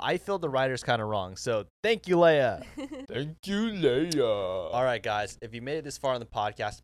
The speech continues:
Speaker 1: please hit the subscribe button. We would really appreciate it. And also hit the like button, because people that are strong-minded, <laughs> that are level-headed, with a good head on their shoulders, would naturally just hit the like button 'cause they wanna just be positive.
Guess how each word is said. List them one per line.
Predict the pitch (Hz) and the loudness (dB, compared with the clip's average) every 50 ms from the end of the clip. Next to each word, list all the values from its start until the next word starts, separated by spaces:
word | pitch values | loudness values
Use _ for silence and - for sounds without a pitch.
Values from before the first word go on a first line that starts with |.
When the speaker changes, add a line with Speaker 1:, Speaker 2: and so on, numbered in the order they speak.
| - | -6
Speaker 1:
please | - - 185 202 190 175 - | -4 -2 -2 -2 -2 -2 -4
hit | - 160 - | -6 -6 -6
the | 127 113 | -6 -8
subscribe | - 110 - - - 117 104 104 101 | -8 -10 -10 -6 -2 0 0 0 0
button. | 98 101 101 - 113 107 107 - - | -2 -4 -6 -6 -8 -10 -10 -10 -10
We | 113 110 107 | -8 -8 -8
would | 101 98 104 98 90 107 | -8 -8 -10 -10 -8 -6
really | 143 160 156 139 | -6 -4 -4 -4
appreciate | 110 - - 107 104 95 - 98 92 92 92 92 | -4 -4 -6 -8 -6 -8 -8 -8 -8 -8 -8 -8
it. | 95 104 - | -10 -10 -8
And | - 127 131 147 | -6 -4 -2 0
also | 165 180 - 160 | 0 0 -2 -2
hit | 147 156 - | -4 -2 -2
the | 151 139 | -2 0
like | 131 135 139 139 131 - | 0 2 0 0 0 -2
button, | 110 101 95 - 92 90 92 | -2 -4 -4 -4 -10 -14 -14
because | 92 - - - 120 113 101 - - | -14 -6 -2 -2 -2 -2 0 0 0
people | - 185 214 214 196 156 123 110 104 131 - | 2 2 2 2 2 2 2 2 0 0 2
that | 120 117 - - | 2 2 2 0
are | - 95 117 | -4 -6 -6
strong-minded, | - - - 143 143 156 170 165 156 151 147 139 127 117 101 95 98 - - | -6 -6 -4 -4 -2 -2 -4 -6 -8 -8 -8 -8 -8 -10 -12 -12 -12 -8 -4
<laughs> | - - - - - _ _ _ _ _ _ _ - | -2 -2 -2 -4 -12 _ _ _ _ _ _ _ -2
that | 135 127 - - | -2 -2 0 0
are | 123 127 120 113 107 104 - | 0 2 2 0 0 -4 -6
level-headed, | 95 98 113 151 180 175 180 165 147 131 131 120 113 104 101 98 101 - _ _ _ _ _ _ - | -6 -4 -2 -2 -2 0 0 -2 -2 0 -2 -2 -2 -4 -6 -8 -10 -14 _ _ _ _ _ _ -14
with | 117 110 | -10 -10
a | 113 107 | -10 -6
good | - 156 190 170 | -4 -4 -2 -2
head | 143 156 151 143 | 0 0 0 0
on | 135 135 131 | -2 -4 -4
their | 123 107 | -8 -10
shoulders, | - - 117 113 113 113 113 110 - - _ _ _ _ _ _ - | -8 -8 -6 -6 -6 -6 -8 -10 -12 -18 _ _ _ _ _ _ -8
would | 147 147 135 | -6 -6 -6
naturally | 123 123 139 175 208 233 - - 175 147 131 117 | -4 -2 0 0 0 0 -2 -4 -6 -6 -6 -4
just | 113 147 185 190 - | -2 -2 -2 -2 -2
hit | 185 170 | -6 -6
the | - 165 | -4 -2
like | 135 135 139 139 - | 0 0 0 -2 -4
button | 117 110 107 110 113 | -8 -10 -10 -10 -10
'cause | 123 127 127 | -8 -6 -4
they | 139 | -4
wanna | 135 131 131 135 143 | -4 -4 -6 -6 -6
just | 139 143 127 123 | -8 -10 -12 -10
be | - 135 | -10 -12
positive. | 131 - 123 110 110 110 98 95 - - | -10 -8 -8 -8 -8 -10 -12 -14 -20 -20